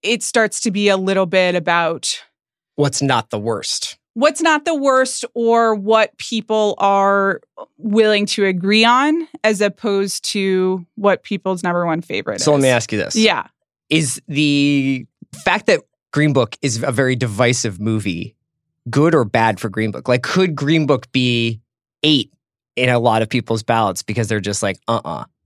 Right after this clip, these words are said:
Speaker 1: I think so. I think it will be an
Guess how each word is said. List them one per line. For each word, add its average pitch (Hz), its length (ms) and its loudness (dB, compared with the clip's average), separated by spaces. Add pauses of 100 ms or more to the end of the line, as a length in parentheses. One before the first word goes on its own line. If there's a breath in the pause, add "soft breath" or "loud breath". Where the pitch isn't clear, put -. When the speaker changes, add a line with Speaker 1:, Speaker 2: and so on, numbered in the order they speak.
(160)
Speaker 1:
I 302 140 4
think - 500 -4
so. 262 680 2
I 247 120 2
think 392 280 -2
it 294 180 2
will 262 440 2
be 208 720 -4
an 220 160 0